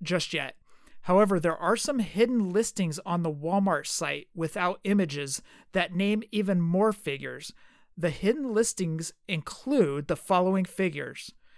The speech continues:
Jake the Snake Roberts, Kane, and Rowdy Roddy Piper. Kane is actually made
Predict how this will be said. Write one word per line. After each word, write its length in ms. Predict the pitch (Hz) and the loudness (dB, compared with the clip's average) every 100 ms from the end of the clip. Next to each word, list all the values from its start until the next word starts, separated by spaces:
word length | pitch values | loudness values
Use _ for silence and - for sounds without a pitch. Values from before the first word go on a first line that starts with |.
| - - - | -20 -20 -6
Jake 280 | 170 185 - | 0 0 0
the 60 | |
Snake 320 | - 208 196 | 0 2 2
Roberts, 600 | 170 165 151 196 - - - - _ _ _ _ | 2 0 2 0 0 -8 -10 -20 _ _ _ _
Kane, 600 | - 202 226 170 147 180 - _ _ _ _ _ _ _ | -2 2 2 2 -4 -8 -12 _ _ _ _ _ _ _
and 200 | 185 170 | 0 2
Rowdy 360 | 156 165 180 185 | 4 4 4 2
Roddy 340 | 160 165 160 | 2 2 2
Piper. 560 | 165 160 151 143 135 123 - - _ _ | -2 -2 -2 -2 -8 -12 -20 -20 _ _
Kane 320 | - 240 320 | 4 4 6
is 160 | 220 214 | 2 4
actually 460 | 202 - 196 175 156 | 2 2 0 0 -2
made 580 | 156 156 196 185 139 - | -2 4 6 6 2 -8